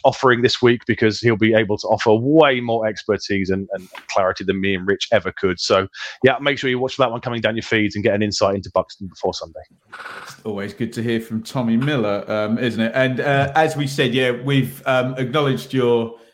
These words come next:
Speaker 2: messages about David Johnson the first and David Diamond. Um, I think, actually, as we speak, we'll be, um, recording something in reference for,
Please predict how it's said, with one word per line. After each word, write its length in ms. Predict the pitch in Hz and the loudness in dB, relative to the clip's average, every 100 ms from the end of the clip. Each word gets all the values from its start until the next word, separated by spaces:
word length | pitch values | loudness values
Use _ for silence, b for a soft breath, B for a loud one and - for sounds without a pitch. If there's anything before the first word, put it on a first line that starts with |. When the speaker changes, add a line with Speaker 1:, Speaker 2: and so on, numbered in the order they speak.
| _ | _
Speaker 2:
messages 520 | 127 127 107 110 110 | -2 -2 -4 -4 -2
about 560 | 117 98 127 117 117 - | -2 2 2 2 -4 -4
David 320 | 131 117 113 | -2 -2 -4
Johnson 340 | 127 110 - | -4 -4 -2
the 60 | 110 | -4
first 400 | - 110 104 - | -2 -2 -2 -6
and 160 | 104 101 | -8 -2
David 380 | 117 113 101 - | -2 -2 -8 -4
Diamond. 640 | - 147 147 135 123 113 - b b b 113 | 2 2 4 2 0 0 -4 b b b -6
Um, 160 | 117 123 | -4 -6
I 60 | |
think, 360 | - 269 339 - | -8 -6 -4 -4
actually, 340 | 123 - 139 | -6 -4 -2
as 200 | 147 156 | 0 0
we 120 | 139 135 | -2 -6
speak, 380 | - 147 117 117 | -2 0 0 -4
we'll 140 | 113 | -4
be, 400 | 110 110 110 - | -2 -2 -4 -4
um, 380 | 110 110 110 113 | -4 -2 -6 -8
recording 640 | 120 - 117 110 107 107 | -8 -4 -2 0 -2 -4
something 360 | - 113 98 107 | -6 -8 -8 -8
in 120 | 104 | -6
reference 400 | 104 98 104 98 | -6 -6 -10 -12
for, 320 | - - 95 | -10 -4 -4